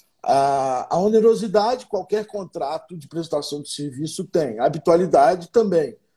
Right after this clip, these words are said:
Portanto, vai sobrar a discussão se, naquele caso, há uma subordinação jurídica que leve a uma relação de emprego, portanto, carrega a relação para a C L T, ou uma relação, a, a, a,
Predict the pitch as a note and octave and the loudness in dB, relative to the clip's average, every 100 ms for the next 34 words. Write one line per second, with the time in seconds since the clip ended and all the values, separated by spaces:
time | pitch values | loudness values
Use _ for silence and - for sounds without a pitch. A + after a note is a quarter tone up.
0 | _ - D#3 B3 B3+ G3 F#3+ - D3 C#3 | _ -20 -4 0 0 0 -2 0 -4 -2
1 | F3+ A#3+ F#3+ - _ _ C#3+ D3 - D3+ | 2 2 2 -4 _ _ -14 -12 -14 -8
2 | A3 A#3 - - F3+ E3+ A3+ A#3 - E3+ | -4 -2 -4 -6 -6 -6 -4 -6 0 2
3 | F#3+ G#3+ G#3+ F3+ G#3 G#3 - F#3+ F3+ F3 | 4 2 0 -2 -4 -6 -6 -6 -6 -8
4 | E3 - G3+ F3 F3 G#3+ - - E3 D#3 | -10 -8 -8 -6 -6 -8 -8 -4 -2 0
5 | E3+ E3 D#3 D3+ C#3+ C3 - F3 F3 _ | -2 -2 -6 -2 -2 -2 -6 -8 -8 _
6 | _ - B2+ G#3+ A#3+ E3+ E3+ E3+ F3 D#3+ | _ -12 -2 2 2 2 4 6 4 0
7 | D#3 - F3 E3 E3 A#2 _ _ - F3 | -8 -2 0 0 -4 -16 _ _ -2 0
8 | D#3 G3 A3+ F3+ E3+ D#3 C#3 - D3 C#3 | 4 4 4 2 -4 -6 -8 -12 -14 -12
9 | C3+ - C#3+ D#3 D3+ E3 F#3+ F#3+ _ _ | -12 -6 -6 -8 -4 -2 -2 -4 _ _
10 | - F3+ G#3 G#3 F#3+ E3+ D#3 G#3 A3 F#3+ | 0 2 4 4 2 2 -2 -2 -2 -4
11 | _ _ - C3+ D#3 D#3 A2 C#3+ C#3+ - | _ _ -8 -4 -2 -4 -6 -4 -4 -4
12 | - D3+ C3 | -4 -6 -6